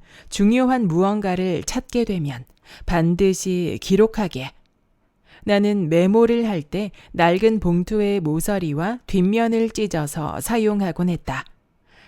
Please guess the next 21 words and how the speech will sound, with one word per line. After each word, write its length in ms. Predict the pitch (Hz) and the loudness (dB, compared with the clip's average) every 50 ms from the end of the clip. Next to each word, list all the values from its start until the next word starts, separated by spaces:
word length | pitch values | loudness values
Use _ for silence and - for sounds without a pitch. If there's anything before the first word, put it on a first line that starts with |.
| _ | _
식당에 800 | - - 294 269 - - 262 254 240 240 240 240 233 226 180 165 | -6 -4 -4 -4 -2 -2 -2 0 0 0 0 0 0 -2 -2 -2
접시 400 | - 180 170 - - - 220 220 | -2 -2 -4 -4 -4 -2 -2 -2
받침으로 760 | 220 175 151 147 - - 226 220 208 196 190 196 196 196 190 | 0 -2 -2 -4 -4 -4 -4 -2 -2 0 0 0 0 0 0
놓여있는 720 | 156 151 151 165 180 185 185 180 175 170 180 185 180 180 | 0 0 0 0 0 0 0 0 0 0 0 0 -2 -2
종이나 560 | - - 160 151 151 151 143 139 175 214 247 - - - - - - | -2 -2 -2 -2 -2 -4 -4 -4 -4 -6 -8 -10 -12 -20 -20 -20 -12
서랍에 580 | - - 277 269 254 247 247 240 247 240 240 240 233 | -4 -2 0 2 2 2 2 2 2 2 2 0 0
굴러다니는 960 | - 190 185 185 208 214 214 - 214 196 185 180 175 175 180 180 170 135 123 | 2 2 2 4 4 2 2 0 0 0 0 0 0 0 0 -2 -4 -4 -4
갖가지 640 | - 165 165 - - - 190 180 170 - 190 185 185 | -4 -4 -4 -6 -4 -4 -2 -2 -2 0 0 -2 0
종이에도 680 | - 170 160 156 165 175 170 156 143 - 175 196 202 - - - - | 0 0 0 0 0 0 -2 -2 -4 -4 -6 -6 -8 -8 -12 -18 -8
메모를 540 | - 170 170 170 180 190 202 190 196 202 196 | -2 0 0 2 2 2 2 2 2 0 0
했다. 400 | 202 202 - - - - - - - _ _ _ _ _ _ _ _ _ - - | -2 -6 -8 -8 -10 -10 -10 -12 -16 _ _ _ _ _ _ _ _ _ -20 -10
그 120 | - 196 | -6 -4
결과 520 | 180 - 170 156 151 151 185 202 214 190 - - - - - | -2 -2 -2 -2 -2 -2 -2 -2 -2 -4 -6 -12 -18 -8 -2
메모를 560 | 180 185 185 196 214 240 254 254 262 254 247 | 0 2 4 4 4 4 4 4 2 2 0
하는 400 | 247 233 214 220 220 220 208 170 | 0 0 -2 -2 -2 -2 -2 -4
가장 340 | - - 175 - 190 185 185 | -2 -2 -2 0 0 0 0
좋은 380 | 170 185 180 185 202 214 220 202 | 2 2 2 2 2 2 0 -2
방법은 560 | 190 165 147 147 147 147 143 175 220 233 202 - - - - - - | -2 -2 -2 -2 -4 -4 -4 -4 -4 -6 -6 -10 -16 -20 -20 -18 -10
쇼프 360 | - - 269 262 - - 269 | -4 -2 -2 -2 0 -2 -2
선생님의 720 | 262 262 269 247 233 247 254 240 226 208 196 202 202 202 185 | 0 0 0 0 0 0 -2 -2 -2 -2 -2 -2 -2 -2 -2
말씀처럼 840 | 143 151 - 139 - - 180 175 170 - 160 139 156 175 220 240 | -2 -2 -4 -4 -4 -2 -2 -2 -2 -4 -4 -4 -4 -4 -6 -8